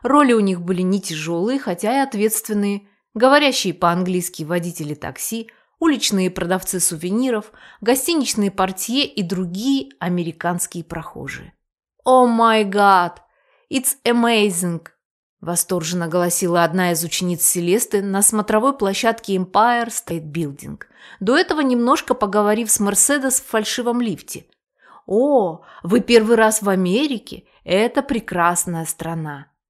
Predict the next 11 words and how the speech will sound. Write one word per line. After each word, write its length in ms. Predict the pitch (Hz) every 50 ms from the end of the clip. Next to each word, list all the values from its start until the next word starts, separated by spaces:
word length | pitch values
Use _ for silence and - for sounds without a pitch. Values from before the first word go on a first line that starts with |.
| _ _ _ _ _ _ _ -
Гостевой 520 | 175 208 - - - 277 269 262 277 269
дом, 280 | 233 226 269 294 302 294
стоящий 580 | - - - 208 202 214 214 220 214 - 233
в 100 | 208 190
глубине 480 | 196 196 220 220 190 202 208 220 220 208
участка, 680 | 202 196 - - 233 233 254 247 - - - 208 202 - - - - - -
использовали 680 | 220 220 - - - 302 320 294 262 254 233 240 233 220
под 200 | 226 - 220 208
гостиницу, 880 | 202 220 220 208 - - - 185 180 180 175 170 165 - - - 180 - _ _ _ _ -
а 180 | - - 180 190
роль 340 | 214 226 269 311 302 285